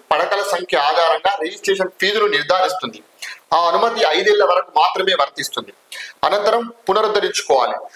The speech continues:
ప్రతి నెల ఆసుపత్రిలో చికిత్స పొందేటువంటి రోగుల రికార్డులను వైద్య ఆరోగ్య శాఖకు పంపాలి. ఎక్కడైనా ఫిర్యాదు అందితే డిఆర్ఏ విచారణ చేపట్టాలి. ఈ యొక్క హాస్పిటల్లో జరుగుతున్నటువంటి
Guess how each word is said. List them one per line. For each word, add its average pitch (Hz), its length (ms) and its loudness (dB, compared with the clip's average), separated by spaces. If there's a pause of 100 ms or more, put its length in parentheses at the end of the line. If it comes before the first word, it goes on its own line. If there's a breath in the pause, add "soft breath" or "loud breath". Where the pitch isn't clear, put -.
(200 loud breath)
ప్రతి 170 340 2
నెల 214 160 4 (200)
ఆసుపత్రిలో 202 480 0 (140)
చికిత్స 196 300 -2 (100)
పొందేటువంటి 170 460 0 (100)
రోగుల 190 280 4 (100)
రికార్డులను 208 580 0 (140)
వైద్య 180 280 0 (120)
ఆరోగ్య 180 320 2
శాఖకు 175 300 0
పంపాలి. 143 360 -2 (460 loud breath)
ఎక్కడైనా 190 380 0 (120)
ఫిర్యాదు 220 380 2 (100)
అందితే 185 280 2 (180)
డిఆర్ఏ 214 420 2 (120)
విచారణ 208 380 0 (140)
చేపట్టాలి. 156 480 -2 (240)
ఈ 156 60 4
యొక్క 170 180 0 (140)
హాస్పిటల్లో 180 640 2 (380)
జరుగుతున్నటువంటి 160 840 -2